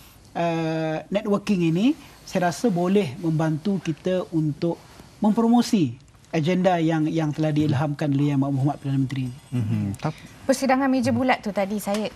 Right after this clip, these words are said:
Speaker 3: berminat nak tanya. Itu persidangan
Speaker 2: Mhm.
Speaker 3: meja bulat yang sama yang dilakukan November lalu, ya, saya?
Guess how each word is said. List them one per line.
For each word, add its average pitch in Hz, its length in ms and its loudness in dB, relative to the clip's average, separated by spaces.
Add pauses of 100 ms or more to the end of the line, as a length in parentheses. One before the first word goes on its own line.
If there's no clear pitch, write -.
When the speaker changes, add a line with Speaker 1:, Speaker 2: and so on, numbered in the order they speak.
(180)
Speaker 3:
berminat 196 340 -2
nak 160 60 -10
tanya. 190 240 -4
Itu - 160 -4
persidangan 240 400 2
Speaker 2:
Mhm. 233 80 2
Speaker 3:
meja 226 160 -2
bulat 226 160 0
yang 202 80 -4
sama 226 320 2
yang 208 80 0
dilakukan 202 400 -2
November 196 400 -2
lalu, 190 320 0
ya, 190 80 -2
saya? 220 400 -4